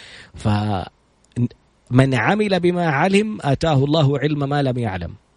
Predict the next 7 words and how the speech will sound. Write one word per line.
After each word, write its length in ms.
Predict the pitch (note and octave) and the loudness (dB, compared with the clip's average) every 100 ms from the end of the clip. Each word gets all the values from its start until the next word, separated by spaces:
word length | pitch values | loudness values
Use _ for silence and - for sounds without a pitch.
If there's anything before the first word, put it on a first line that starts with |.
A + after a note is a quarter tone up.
| - | -2
فاليوم 360 | D3 G3 C#4 | 2 4 2
يوم 160 | C4 A#3 | 2 2
الكتاب، 380 | F3+ A#2+ A2+ G#2 - _ _ _ _ _ _ _ _ _ - | 0 0 0 0 -6 _ _ _ _ _ _ _ _ _ -2
فاخترنا 520 | C#3 - A3+ C4+ A#3+ | -2 2 2 2 0
إنسانة 460 | F3+ E3+ D3 A#2 A#2+ _ - - - - - - A#2+ | -2 -2 -2 -2 -6 _ -20 -20 -20 -20 -20 -10 -4
يعني 300 | A2+ B2 - _ _ _ _ _ _ - | -2 -2 -6 _ _ _ _ _ _ 2
تشوفها 840 | D#3 - C#4+ - G#3 E3+ E3+ | 4 4 4 4 2 2 0